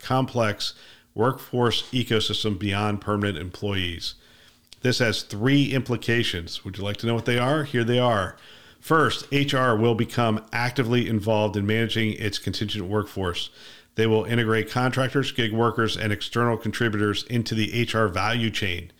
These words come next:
This is not only a must-do from a value creation perspective, but also from a risk viewpoint. H R's current, often hands-off attitude towards temporary staff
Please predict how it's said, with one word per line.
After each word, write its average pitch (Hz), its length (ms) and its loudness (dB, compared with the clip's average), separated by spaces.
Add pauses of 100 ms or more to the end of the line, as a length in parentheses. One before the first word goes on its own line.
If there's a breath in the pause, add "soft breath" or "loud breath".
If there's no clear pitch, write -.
(500 loud breath)
This 127 180 0
is 110 160 0
not 113 180 2
only 113 220 2
a 101 60 0
must-do 110 640 0
from 110 380 -2
a 104 160 0
value 104 340 0
creation 104 400 -2
perspective, 98 520 -2
but 101 220 -4
also 117 420 2
from 107 260 0
a 101 120 2
risk 101 540 -2
viewpoint. 107 580 -2 (540 loud breath)
H 123 200 0
R's 113 260 2
current, 131 500 0 (120)
often 117 380 0
hands-off 123 640 0
attitude 113 460 -2
towards 104 260 0
temporary 107 440 0
staff 101 420 -2